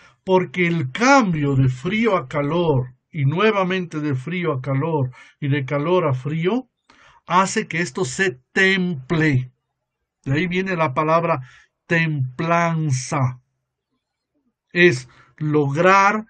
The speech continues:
que por el frío y el calor, por los cambios, se logre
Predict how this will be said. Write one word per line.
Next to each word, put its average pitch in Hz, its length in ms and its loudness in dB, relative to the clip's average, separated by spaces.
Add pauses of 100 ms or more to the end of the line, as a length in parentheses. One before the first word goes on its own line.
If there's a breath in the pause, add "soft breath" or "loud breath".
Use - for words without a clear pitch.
(260 soft breath)
que 156 120 -2
por 143 280 0
el 139 140 2
frío 180 400 -2
y 185 80 2
el 160 140 -2
calor, 156 360 -2
por 139 160 -2
los 135 240 0
cambios, 185 680 -2 (240 loud breath)
se 156 200 -6
logre 170 560 2